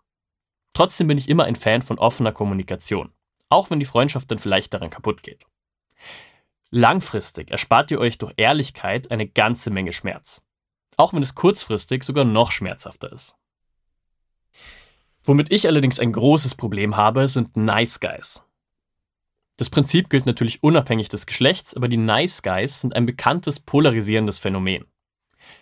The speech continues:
„Nice Guys finish last“ ist ein weit verbreiteter Satz. Einfach gesagt ist der klischeehafte Nice Guy der nette Typ von nebenan.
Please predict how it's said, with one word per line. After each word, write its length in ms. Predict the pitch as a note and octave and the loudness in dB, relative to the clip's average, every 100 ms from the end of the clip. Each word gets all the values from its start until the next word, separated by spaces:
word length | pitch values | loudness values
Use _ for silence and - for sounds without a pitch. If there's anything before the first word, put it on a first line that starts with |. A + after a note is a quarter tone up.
| _ - | _ 0
„Nice 380 | A#2 D#3+ - | 2 2 0
Guys 320 | - A#2+ C3 - | 2 2 0 -2
finish 400 | C#3 C3 A2 G#2+ | 2 2 2 2
last“ 460 | G2 E2 - - _ | 0 0 -8 -20 _
ist 200 | C3+ - | -8 -4
ein 260 | G#2+ G#2 F#2+ | -2 -2 2
weit 240 | G2 A2+ | 2 0
verbreiteter 580 | - F2+ F#2 F#2 G2+ - | -4 -6 -6 -6 -8 -10
Satz. 420 | D#2+ - - - _ _ _ _ _ _ _ - - _ _ - | -12 -14 -16 -20 _ _ _ _ _ _ _ -20 -20 _ _ 0
Einfach 300 | F3+ D3 B2+ | 0 0 -4
gesagt 360 | A#2 A#2 - | 2 2 0
ist 120 | C3 | -6
der 80 | B2 | -6
klischeehafte 720 | - A#2 - C#3 E3+ A#2 - | -4 -4 2 2 4 0 -2
Nice 400 | G#2 G2+ C#3+ - | 0 0 0 -2
Guy 320 | G2 G2+ C#3+ | -2 0 0
der 100 | C#3 | 2
nette 320 | B2 F#3 F#3 C#3+ | 2 2 0 -2
Typ 220 | D3 C3+ | -2 -2
von 160 | A#2+ | -2
nebenan. 460 | G2+ G2 F#2+ F#2 | -2 -2 -4 -4